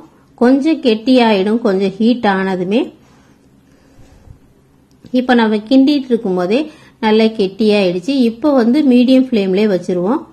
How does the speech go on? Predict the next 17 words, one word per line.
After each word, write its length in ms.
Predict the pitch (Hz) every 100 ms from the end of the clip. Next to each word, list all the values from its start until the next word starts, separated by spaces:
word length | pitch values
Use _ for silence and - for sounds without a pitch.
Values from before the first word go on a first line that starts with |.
| _ _ _ _ _ _ _ - 254
ஏன்னா 180 | 302 349
full 220 | 294 285 269
ஃப்ளேம்ல 340 | 269 277 285
வச்சோம்னா 340 | 240 233 214 240 208
அடி 180 | 196 220 214
பிடிச்சிரும். 420 | 185 185 254 285
இப்போ 120 | 262 233 233
medium 340 | 277 294 294
ஃப்ளேம்ல 300 | 262 208 214 233 190
வச்சுட்டு 360 | - 175 214 359 - - _ -
sugar 300 | 262 277 269
add 200 | 202 202 -
பண்ணிருக்கேன். 420 | 190 185 185 240 214
already 320 | 220 233 285 294
நம்ம 160 | 247 196
பாயாசத்துலயும் 800 | 196 196 214 214 220 214 226 269 254
போட்டிருக்கோம். 540 | 190 185 170 208 262